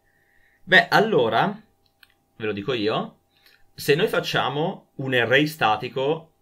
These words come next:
da cento elementi, ok? Quindi facciamo un array statico da cento elementi e ci teniamo un contatore, quindi una singola variabile C, inizializzata a zero, che ci dice qual è la dimensione attuale.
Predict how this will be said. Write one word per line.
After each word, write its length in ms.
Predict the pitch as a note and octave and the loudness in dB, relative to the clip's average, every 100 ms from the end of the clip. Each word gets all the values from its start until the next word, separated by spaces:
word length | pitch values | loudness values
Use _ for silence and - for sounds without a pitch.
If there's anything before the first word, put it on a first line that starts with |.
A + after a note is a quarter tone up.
| _ _ | _ _
da 180 | - A2+ | -6 -4
cento 300 | - A#2 A2+ | -4 -6 -4
elementi, 640 | G#2+ F#2 F#2 F#2 D3+ A3+ _ _ _ _ _ _ _ _ _ _ _ _ _ - | -4 -4 -8 -8 -10 -10 _ _ _ _ _ _ _ _ _ _ _ _ _ -18
ok? 560 | F#2 F#2 F#2 G2+ F3+ - _ _ _ _ _ _ _ _ | -12 -4 -2 -2 -2 -8 _ _ _ _ _ _ _ _
Quindi 340 | - A#2+ A2 - | -10 -8 -8 -8
facciamo 280 | A2+ C#3+ | -4 -2
un 60 | D#3 | 0
array 140 | B2 | 0
statico 300 | A2+ B2 D3+ | -2 -4 -4
da 40 | A#2+ | -6
cento 220 | A2 G2+ | -6 -8
elementi 580 | G#2 F#2 F#2 C3+ F3+ - _ _ _ _ _ _ _ _ _ - - - - | -6 -6 -8 -10 -12 -14 _ _ _ _ _ _ _ _ _ -20 -20 -20 -8
e 140 | - G#3+ | 4 4
ci 160 | G#3 | 4
teniamo 800 | E3+ G3 F3+ A#2+ A2+ C3 G3 - _ _ | -2 -2 2 2 0 -2 -4 -6 _ _
un 220 | D3 D3+ D3 | -2 0 0
contatore, 840 | E3+ E3 D#3+ D3 A#2 G2 A#2 F#3+ | 0 0 -2 -2 -2 0 0 -2
quindi 160 | D#3+ A2 | -4 -8
una 100 | F#2+ | -6
singola 300 | D3+ C#3 G#2+ | -4 -4 -2
variabile 320 | A2 G#2 G2+ | -2 -2 -6
C, 500 | - G#2 F#2 D#3 A3+ - _ | -8 -8 -8 -8 -10 -20 _
inizializzata 580 | - A2 A2 G#2 A#2 A#2 | -10 -8 -6 -6 -6 -8
a 60 | G#2 | -8
zero, 500 | G2 F2+ A#2+ F#3 - _ _ | -6 -4 -4 -6 -10 _ _
che 140 | - | -4
ci 160 | D#3+ A3+ | -2 -2
dice 420 | E3 B2 E3+ F3+ | -6 -4 0 0
qual 120 | F#3 D#3 | 0 -2
è 40 | |
la 60 | C3+ | -2
dimensione 380 | C3+ C#3 B2 | -4 -8 -8
attuale. 540 | A2 - E2 E2+ C#3+ | -8 -6 -4 -4 -8